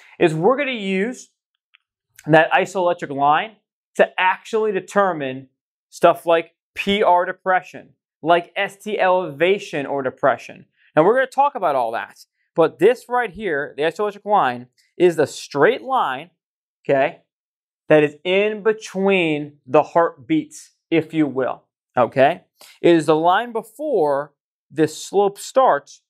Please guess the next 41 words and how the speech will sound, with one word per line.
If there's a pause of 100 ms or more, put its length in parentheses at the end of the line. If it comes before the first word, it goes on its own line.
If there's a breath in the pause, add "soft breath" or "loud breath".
(400)
for
the
P
wave. (280)
Before
the
P
wave
starts, (300)
this
is
the
isoelectric
line (220)
that
we're
gonna
use. (300)
Now, (640 soft breath)
what
is
the
P
wave?
Here
it
is,
right
here
is
the
P
wave, (220)
okay? (960 loud breath)
Now,
the
P
wave, (120)
what
it
is,